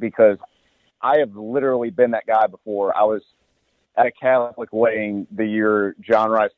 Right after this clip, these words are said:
Plumlee ran for, like, two hundred yards against L S U, and I had the, the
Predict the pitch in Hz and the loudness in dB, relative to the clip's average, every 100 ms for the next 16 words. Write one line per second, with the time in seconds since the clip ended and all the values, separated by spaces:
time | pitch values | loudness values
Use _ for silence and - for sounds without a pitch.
0 | - 113 110 107 95 104 101 98 98 98 | -4 -2 -2 -4 0 0 0 -4 0 0
1 | - 117 110 110 101 95 104 110 95 98 | 0 -4 -2 -2 -4 2 4 4 0 -4
2 | 101 - - 104 104 - 101 104 113 - | -4 -6 0 2 2 0 -2 0 -2 -8
3 | _ _ _ _ _ _ 107 113 95 - | _ _ _ _ _ _ -2 0 -2 -2
4 | 127 127 107 90 90 - _ _ _ - | 2 2 2 -4 -6 -8 _ _ _ -4
5 | 113 | 0